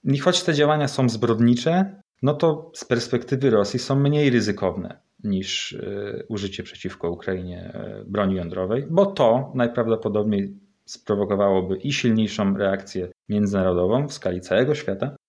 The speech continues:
mm, ale też, e, wiązałoby się z ryzykiem skażenia radioaktywnego, zadania strat, no, też i siłom rosyjskim, i,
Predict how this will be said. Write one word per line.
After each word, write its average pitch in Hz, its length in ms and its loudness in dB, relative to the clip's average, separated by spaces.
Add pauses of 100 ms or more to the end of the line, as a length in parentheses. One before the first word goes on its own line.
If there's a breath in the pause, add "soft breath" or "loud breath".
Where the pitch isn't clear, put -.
mm, 123 420 2
ale 156 160 6
też, 139 320 0
e, 123 200 2 (420)
wiązałoby 113 480 4
się 110 140 -2
z 98 60 -4
ryzykiem 104 760 0 (340)
skażenia 110 800 2 (320 loud breath)
radioaktywnego, 101 840 2
zadania 95 380 2
strat, 98 380 0
no, 95 180 0
też - 280 -2
i 113 100 -6
siłom 110 300 0
rosyjskim, 107 680 0
i, 98 300 -2